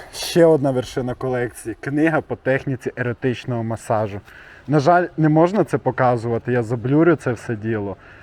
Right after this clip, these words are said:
Але тут, як бачите, всі техніки, всі місця, які вам потрібно промасажувати, і самі розумієте, в яких методиках. Там далі є більш пікантні фотографії, але, на жаль, такого не можна показувати. Тому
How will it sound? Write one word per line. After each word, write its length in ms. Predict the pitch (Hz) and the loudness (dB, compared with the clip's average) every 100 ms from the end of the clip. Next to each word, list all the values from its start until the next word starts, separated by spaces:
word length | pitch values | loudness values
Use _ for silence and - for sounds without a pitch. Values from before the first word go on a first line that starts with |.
| - - | -20 -6
Але 200 | 120 123 | -4 -2
тут, 220 | - 139 | 0 2
як 120 | 151 | 2
бачите, 640 | 123 143 147 - 156 117 104 _ - _ - | 4 4 4 0 -4 -4 -4 _ -20 _ -18
всі 240 | - 147 | -4 -2
техніки, 840 | - 139 135 - 127 117 123 113 110 - _ _ _ _ - | 4 4 4 2 -4 -4 -4 -4 -6 -12 _ _ _ _ -20
всі 260 | - 170 | -4 2
місця, 680 | 165 151 - - 139 135 156 - - | 4 2 0 0 2 2 -2 -10 -6
які 240 | 123 147 | -4 2
вам 160 | 139 131 | 2 2
потрібно 440 | 131 135 127 131 | 0 0 0 0
промасажувати, 960 | - 123 123 - 117 123 131 139 139 107 - - _ - | 0 -2 -2 -4 -4 2 4 4 0 -6 -10 -20 _ -14
і 60 | |
самі 300 | 113 151 147 | -4 2 4
розумієте, 640 | 151 139 131 143 139 - 131 | 6 4 4 2 2 2 0
в 80 | |
яких 400 | 117 131 - 127 | 2 0 0 -2
методиках. 560 | 131 123 123 120 127 131 | -2 0 0 0 -2 0
Там 180 | 175 170 | 0 4
далі 240 | 165 156 | 4 4
є 100 | 156 | 4
більш 220 | 147 180 | 2 0
пікантні 440 | - 151 143 120 131 | 0 0 2 0 -4
фотографії, 580 | - 120 127 165 - 160 | -4 0 2 2 4 2
але, 160 | 131 | 2
на 100 | 127 | 2
жаль, 180 | 120 135 | 2 2
такого 280 | 131 139 127 | 2 2 2
не 80 | 123 | 2
можна 300 | 117 117 107 | -2 -4 -6
показувати. 600 | - 113 131 165 139 127 | -4 -2 0 0 0 -2
Тому 340 | 147 170 208 | 2 2 2